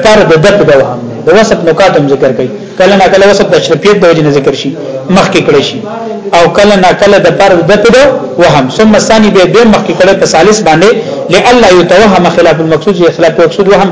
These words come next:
پیدا نشي. او بیا دریم ذکر کړی دی. بل نقطه د تقدیم د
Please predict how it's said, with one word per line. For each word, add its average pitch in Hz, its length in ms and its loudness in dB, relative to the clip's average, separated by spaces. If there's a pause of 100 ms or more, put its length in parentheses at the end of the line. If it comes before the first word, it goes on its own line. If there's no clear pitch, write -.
پیدا 185 200 4 (520)
نشي. 147 380 -2 (300)
او 165 180 2
بیا 175 100 2 (140)
دریم 214 260 2 (460)
ذکر 143 420 0
کړی 131 220 -2
دی. 117 80 -8 (1600)
بل 254 180 0 (140)
نقطه 233 280 0
د 208 120 0
تقدیم 196 260 0
د 202 80 2